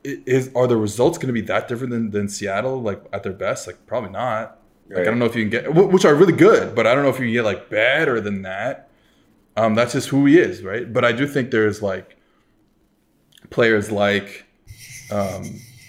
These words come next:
Speaker 1: you know, the two big body receivers they have, and, like, Tim Patrick and, and Cortland Sutton. Obviously, you
Speaker 2: Yep.
Speaker 1: tra-, you trade Noah Fant, Noah Fant, so he's not there anymore.
Speaker 2: Right.
Speaker 1: That can make plays on the outside for him.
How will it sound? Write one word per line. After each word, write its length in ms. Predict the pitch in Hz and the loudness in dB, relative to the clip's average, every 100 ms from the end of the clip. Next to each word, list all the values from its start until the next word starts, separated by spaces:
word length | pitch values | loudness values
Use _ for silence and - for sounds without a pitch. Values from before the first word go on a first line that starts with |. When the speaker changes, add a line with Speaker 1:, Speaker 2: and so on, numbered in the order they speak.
| - | -14
Speaker 1:
you 120 | 107 107 | -6 -4
know, 100 | 98 | -4
the 120 | 95 | -6
two 180 | - 107 | -8 -6
big 260 | 101 107 | -4 -4
body 240 | 101 104 101 | 0 0 -2
receivers 440 | 95 - 101 107 | -6 -10 -8 -8
they 100 | 104 | -8
have, 220 | 107 113 | -4 -4
and, 100 | 98 | -6
like, 160 | 95 - | -12 -10
Tim 140 | 113 | -8
Patrick 460 | 101 101 101 104 95 | -6 -6 -6 -10 -10
and, 340 | 101 98 95 - | -10 -10 -12 -14
and 380 | 101 98 95 90 | -12 -10 -12 -8
Cortland 460 | 113 98 95 95 | -6 -4 -8 -10
Sutton. 300 | 135 127 110 | -4 -2 -2
Obviously, 300 | 101 101 101 | -4 -6 -10
you 60 | 92 | -6
Speaker 2:
Yep. 200 | 98 101 | -4 -4
Speaker 1:
tra-, 80 | 92 | -8
you 80 | 92 _ _ | -20 _ _
trade 560 | - 107 107 101 95 _ - | -6 -2 -2 -2 -8 _ -10
Noah 220 | 104 92 | -8 -8
Fant, 440 | - 110 110 - | -6 -6 -6 -8
Noah 140 | 104 92 | -10 -8
Fant, 280 | 117 113 95 | -6 -6 -6
so 60 | |
he's 100 | 104 | -10
not 140 | 104 92 | -10 -10
there 100 | 92 | -12
anymore. 320 | 92 95 95 - - - | -12 -14 -10 -8 -8 -8
Speaker 2:
Right. 160 | 90 87 | -4 0
Speaker 1:
That 160 | 120 | 0
can 140 | 127 107 | 2 2
make 220 | 117 117 | 0 2
plays 220 | 131 135 | 2 2
on 80 | 131 | 2
the 100 | 127 | 0
outside 360 | 131 131 143 - | 0 2 0 0
for 120 | 95 | -10
him. 180 | - | -12